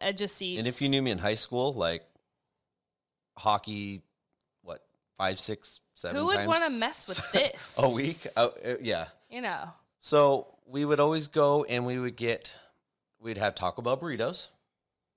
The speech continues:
Speaker 2: and we'd have peanut M and M's. And it was just like, they went hand in hand, right?
Speaker 1: So,
Speaker 2: So
Speaker 1: I guess.
Speaker 2: Colin and I are back in, like, the back end of the school and had just purchased from, like, the secondary cafeteria.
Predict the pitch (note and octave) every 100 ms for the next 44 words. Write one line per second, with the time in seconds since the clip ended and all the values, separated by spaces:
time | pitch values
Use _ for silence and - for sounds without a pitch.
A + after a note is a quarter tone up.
0 | _ - A2+ A#2 G#2 A2+ G#2+ - C#3 B2+
1 | A#2 A#2+ D3 G2+ E2 - - _ _ _
2 | _ _ _ _ - G#2 G2+ G2 F#2+ -
3 | A2+ A2+ A2 A#2 - A2+ A2 - - -
4 | _ _ - A#2+ A#2 G#2 A#2 A2 A2 G#2+
5 | C3 D#2+ F2 A2+ - - _ - - F#3
6 | F3+ D#3 C#3+ C3 B2+ A#2 - - G3+ F3+
7 | A3 F3+ C3 A#2+ A2 A2 - B2+ D3+ E3+
8 | - A#2 A2+ A2+ A2 - _ - A2 -
9 | F2+ _ _ _ _ B2+ C#3+ D3+ C#3 A#2
10 | G#2+ - C#3+ A#2+ G2+ A2 _ _ _ _
11 | _ A2 A2+ A2 G2 A#2+ C3+ - C#3+ C3+
12 | C#3+ - B2 A#2+ A2+ - - A#2 C3 A#2
13 | A2 G2+ G#2 G2+ G#2 D3+ A#2+ F#2+